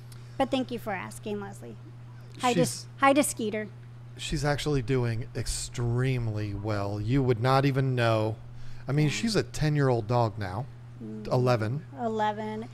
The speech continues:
Speaker 2: She
Speaker 1: And she has been drinking a lot more water again recently, but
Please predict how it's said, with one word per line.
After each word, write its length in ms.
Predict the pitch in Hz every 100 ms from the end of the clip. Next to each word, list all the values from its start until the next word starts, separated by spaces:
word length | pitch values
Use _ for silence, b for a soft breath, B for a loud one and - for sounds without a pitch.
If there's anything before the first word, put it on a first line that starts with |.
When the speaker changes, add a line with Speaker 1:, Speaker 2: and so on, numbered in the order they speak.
| -
Speaker 2:
She 140 | -
Speaker 1:
And 140 | 330 320
she 180 | 415 427
has 140 | 359
been 180 | 262 262
drinking 360 | 208 214 208 214
a 80 | 202
lot 180 | 196 202
more 180 | 208
water 320 | 190 190 196 196
again 280 | 185 196
recently, 600 | 190 196 - 220 220 214
but 480 | 196 220 214 208 214